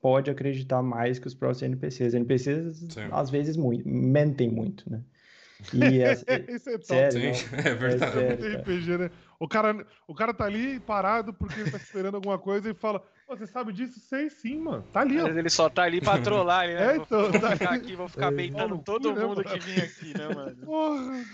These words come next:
Speaker 1: E esse esquema da, do histórico seria, com certeza, muito bom, muito bom mesmo. Ajudaria, ajudaria.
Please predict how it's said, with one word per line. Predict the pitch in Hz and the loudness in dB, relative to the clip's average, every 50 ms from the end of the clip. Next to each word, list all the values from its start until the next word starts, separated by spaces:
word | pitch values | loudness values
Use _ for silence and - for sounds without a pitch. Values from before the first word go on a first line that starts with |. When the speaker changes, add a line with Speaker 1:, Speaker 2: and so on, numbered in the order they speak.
| 196 - - - - - - - - _ _ _ _ _ _ | -18 -18 -18 -20 -20 -20 -20 -20 -20 _ _ _ _ _ _
Speaker 1:
E | - 139 143 | -2 0 2
esse | 147 147 143 - | 2 0 -2 -4
esquema | 165 151 - - 151 151 151 151 156 156 | -6 -6 -6 -4 -4 -2 0 0 0 0
da, | 156 143 143 143 139 139 139 135 135 135 131 131 127 127 127 123 123 120 123 127 156 175 196 - _ _ _ _ _ _ - - | 4 4 6 6 6 6 4 4 2 2 0 -2 -2 -4 -4 -6 -6 -8 -8 -8 -8 -10 -10 -14 _ _ _ _ _ _ -12 -8
do | 135 120 127 127 127 127 | -2 0 2 4 4 4
histórico | 131 131 - - 139 131 127 127 127 135 131 139 | 2 0 0 2 4 6 6 6 6 4 2 -2
seria, | 139 - - 165 151 151 156 | -4 -4 -4 -4 -4 -4 -4
com | 156 - 139 | -4 -4 -4
certeza, | 131 143 156 151 - 147 147 156 | -4 -4 -4 -2 -2 -2 -2 0
muito | 147 147 147 147 202 | -2 -2 -2 -2 -2
bom, | 208 160 139 139 | -2 0 -2 -2
muito | 143 123 120 127 127 139 | -2 -4 -4 -4 -2 0
bom | 131 131 143 | 0 2 2
mesmo. | 156 147 147 147 | 0 -2 0 2
Ajudaria, | 127 117 120 127 131 156 185 190 143 123 113 | 4 6 8 8 8 8 8 6 6 4 2
ajudaria. | 110 117 117 131 147 151 131 117 117 | 2 0 -2 -2 -2 -4 -6 -10 -12